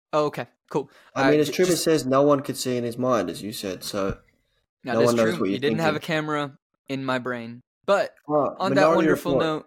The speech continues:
Speaker 2: You need to watch
Speaker 1: What?
Speaker 2: Minority Report. Sorry.
Speaker 1: Minority Report.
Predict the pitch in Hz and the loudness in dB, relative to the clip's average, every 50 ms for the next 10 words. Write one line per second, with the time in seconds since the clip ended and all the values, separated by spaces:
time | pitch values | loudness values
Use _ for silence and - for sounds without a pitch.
0 | _ _ _ _ _ _ _ - 120 127 143 143 143 139 135 123 - - 127 127 | _ _ _ _ _ _ _ -6 -2 0 0 2 2 2 2 0 0 2 2 4
1 | 120 123 127 127 123 113 110 - _ - 110 98 - - - _ _ _ _ _ | 4 6 4 4 2 0 -2 -4 _ -4 -4 -4 -4 -8 -16 _ _ _ _ _
2 | _ - - 117 107 101 - - - _ _ _ _ - - - 147 147 143 156 | _ -6 -2 0 2 0 0 -2 -8 _ _ _ _ -20 -18 -10 -6 -4 -2 2
3 | 185 202 175 156 139 127 120 - - 131 117 117 - | 2 4 4 4 2 0 -2 -4 -6 -8 -8 -8 -10